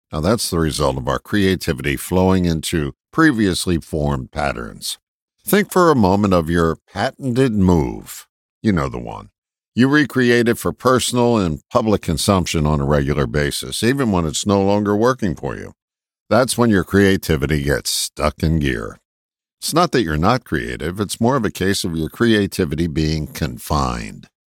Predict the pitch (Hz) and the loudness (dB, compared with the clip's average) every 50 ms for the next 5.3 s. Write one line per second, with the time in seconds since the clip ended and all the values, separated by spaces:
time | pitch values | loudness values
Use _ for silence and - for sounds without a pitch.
0 | _ _ _ _ _ _ _ _ _ _ _ - 123 123 113 104 98 98 - 139 | _ _ _ _ _ _ _ _ _ _ _ 2 4 6 6 6 6 4 4 2
1 | 156 147 - 151 147 139 123 - - 110 120 120 - - 131 117 117 117 110 101 | 0 0 2 0 0 2 0 0 0 0 0 0 0 0 -2 0 2 2 2 0
2 | - - _ _ _ _ - - 190 185 - 180 135 - - - 135 135 127 123 | -2 -8 _ _ _ _ -2 -2 -2 0 0 -4 -4 -4 -2 0 2 4 4 2
3 | 120 - - 107 87 76 73 87 82 82 82 73 - - 78 65 - 87 85 87 | 2 0 0 -2 -2 -2 -2 -2 0 0 0 -2 -4 -6 -6 -4 -2 0 0 2
4 | 90 90 78 80 76 65 58 78 85 87 78 - - 82 73 76 73 65 - 64 | 0 -2 -2 -4 -6 -4 -2 -2 -2 -2 -2 -4 -6 -2 0 0 0 0 -2 -4
5 | 64 60 52 50 - | -8 -10 -10 -14 -20